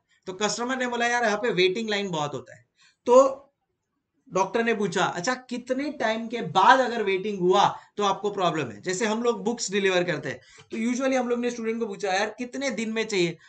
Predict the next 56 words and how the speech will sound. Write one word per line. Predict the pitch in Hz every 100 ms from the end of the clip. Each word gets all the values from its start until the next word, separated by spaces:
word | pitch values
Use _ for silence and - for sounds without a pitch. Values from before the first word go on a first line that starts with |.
| -
बोलता | 190
है, | 226
"सर, | 240
चार | 240 214 190 214
से | 233
पांच | 233 202
दिन | 170 208
में | 208
आ | 196 185
जाए | 208
ना | 196
बुक | 180 175 185
अगर, | 156 160 143 _
तो | 180
सर | 180 220
कोई | 190 190
तकलीफ | 196 175 175 170
नहीं | 165 139
है। | 104 _ _ -
But | 185
सर, | 220
जब | 202 214
चार | 202 180 -
से | 233
पांच | 220 202
दिन | 190 214
से | 208 220
ज्यादा | 151 139 143 220
के | 240 247
बाद | 226 226
आता | 214 240
है | 226
ना, | 180 165 - _ -
तो | 190
सर | 214
फिर | 190 214
बाद | 202
में | 202
ये | 190 196 196 208
सही | - 180 180
नहीं | 180
लगता | 139 120
है।" | 113
So | 196
it | 196
is | 190 214
a | 214 240 - - _
pain। | 240 233 160 - _ _ _
पांच | 190 202
दिन | - 196 196
के | 208
बाद | 180 196 185
स्टूडेंट | - 185 185 180
को | 170
बुक | 180 175
मिलना, | 160 165 165 143